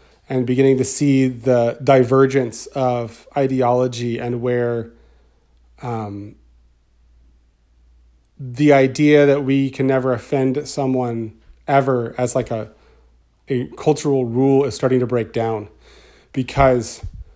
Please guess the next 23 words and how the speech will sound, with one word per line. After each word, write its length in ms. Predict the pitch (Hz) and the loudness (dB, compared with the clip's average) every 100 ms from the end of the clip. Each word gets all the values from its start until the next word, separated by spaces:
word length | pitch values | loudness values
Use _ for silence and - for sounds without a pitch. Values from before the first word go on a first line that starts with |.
| _ _ _ _ _ _ | _ _ _ _ _ _
it, 200 | 170 - | 0 0
we 140 | 151 175 | 0 0
can't 220 | 196 165 | 4 4
have 180 | 156 147 | 4 2
a 60 | |
conversation 1000 | - 147 135 - 143 135 156 156 170 - - | 2 0 0 0 2 2 2 0 0 -4 -4
if 120 | 147 | 2
we're 80 | 143 | 2
both 260 | 131 135 143 | 4 2 2
living 180 | 135 | 0
in 60 | 131 | 0
fear 200 | 127 131 | 0 0
of 60 | 123 | 0
offending 320 | - 123 117 | -2 -2 -2
each 160 | 113 | -4
other. 140 | 110 104 | -6 -6
We 120 | 120 | -6
can 140 | 135 | 0
never 180 | 139 139 | 2 2
talk 280 | 139 135 127 | 0 -2 -2
about 220 | 123 117 | -4 -6
real 140 | 120 101 | -6 -8
things, 460 | 101 101 98 - | -10 -12 -14 -18